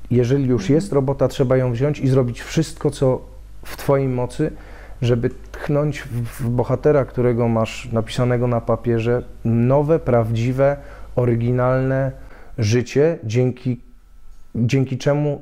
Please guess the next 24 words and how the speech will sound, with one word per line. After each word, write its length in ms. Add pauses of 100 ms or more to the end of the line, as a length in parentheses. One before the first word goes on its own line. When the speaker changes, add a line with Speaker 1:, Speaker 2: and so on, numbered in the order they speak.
Speaker 1:
ten 180
projekt 340
właśnie 280
może, 260 (100)
może 320
zabłysnąć. 720
Na 180
przykład 320
ze 140
względu 360
tylko 240
i 40
wyłącznie 360
na 140
tę 200
rolę, 220
którą 280
ty 120
wykreujesz. 640 (560)
Speaker 2:
A 120
ciekawostką 1000 (840)
albo 280
najlepszą 540
puentą 680